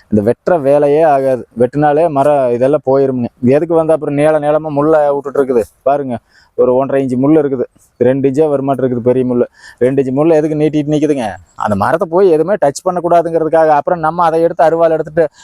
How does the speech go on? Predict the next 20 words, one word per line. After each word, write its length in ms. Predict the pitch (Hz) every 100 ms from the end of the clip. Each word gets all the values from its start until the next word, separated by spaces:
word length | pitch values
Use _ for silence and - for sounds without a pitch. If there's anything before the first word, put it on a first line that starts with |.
| - -
வெட்டிட்டு 320 | 147 160 156 156
உட்காந்துருந்தோம்னா 520 | 160 151 156 185 214
அது 60 | 151
போய் 260 | 165 160
சேர்ந்துரு. 300 | 156 147 123 -
அதனால 400 | 120 131 170 180
எலுமிச்சை, 460 | 135 139 127 196
கொழுமிச்சை 420 | 160 147 135 185
இதெல்லாம் 300 | 180 143 165
ஏன் 200 | 160 165 147
முள் 180 | 151 165 151 139
விடுதுன்னா, 380 | 139 143 147 240 _ - -
அது 160 | 123 127
எதுவுமே 320 | 135 160 175
வந்து 220 | 151 180
எந்த 240 | 143 147 147 143
ஒரு 180 | 135 131
உயிரினமும் 480 | 135 160 156 165 175
டச் 160 | 139 -
பண்ணக்கூடாது, 520 | 156 143 147 139 151